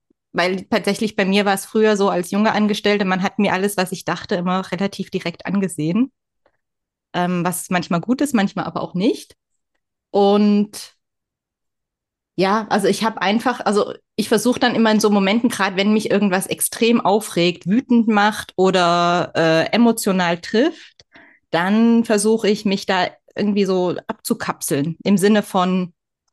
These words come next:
wie so eine, wie so eine Glaswand dazwischen zu stellen, zwischen das, was grad passiert und,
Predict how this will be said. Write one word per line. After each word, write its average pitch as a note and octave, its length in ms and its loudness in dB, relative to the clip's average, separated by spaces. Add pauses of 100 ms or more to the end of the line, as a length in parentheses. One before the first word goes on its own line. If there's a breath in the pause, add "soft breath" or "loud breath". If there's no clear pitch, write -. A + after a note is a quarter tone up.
(440)
wie G3 200 2
so F#3+ 140 0
eine, F3+ 540 -2
wie G3 60 0
so F#3+ 120 -2
eine F3 420 -2 (180)
Glaswand A3+ 1080 0 (580)
dazwischen A#3+ 500 0
zu C4 120 -2
stellen, B3+ 420 2
zwischen A3+ 300 0
das, G3 220 -2
was G#3 200 -2
grad G3+ 280 -4
passiert A3 540 0
und, G#3 340 0